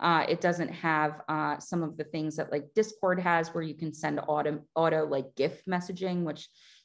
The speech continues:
leads to a lot of debaters just sending spam to the, um, communication center. But, uh, Slack can let you create,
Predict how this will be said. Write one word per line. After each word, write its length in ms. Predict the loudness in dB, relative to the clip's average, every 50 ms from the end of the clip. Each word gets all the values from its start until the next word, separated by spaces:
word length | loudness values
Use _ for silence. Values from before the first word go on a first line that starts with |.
| _ _
leads 300 | 0 2 2 0 -2 -2
to 80 | -2 0
a 20 |
lot 220 | 2 2 2 2 2
of 100 | 0 -2
debaters 540 | -2 -2 0 2 4 4 2 2 0 -6 -14 _ _ _ _ _ _ _
just 220 | -12 -12 -8 -4
sending 380 | -2 -2 0 0 -2 -2 -4 -8 -12 _ _ _ _ _ _ _ _ _ _ _ _ _ -20
spam 600 | -20 -4 -2 0 0 2 0 0 -2 -4 -6 -8
to 140 | -10 -4 -2
the, 340 | 0 0 0 0 -2 -2
um, 400 | -4 -4 -2 -2 -2 -4 -6 -8 -12 -20 -20 -20 -20 -20 _ _ -2
communication 800 | 2 2 2 2 2 0 0 0 0 0 0 0 0 0 -2 -4
center. 460 | -4 -2 -2 0 0 0 0 0 0
But, 280 | 2 2 2 2 2 2
uh, 220 | 2 2 2 0
Slack 500 | -2 -2 0 2 4 4 4 2 -2 -4
can 220 | -2 0 0 -2 0
let 200 | 0 0 0 0
you 180 | -2 -4 -4 -6
create, 520 | -8 -8 -4 -2 -2 -2 -2 -4 -8 -12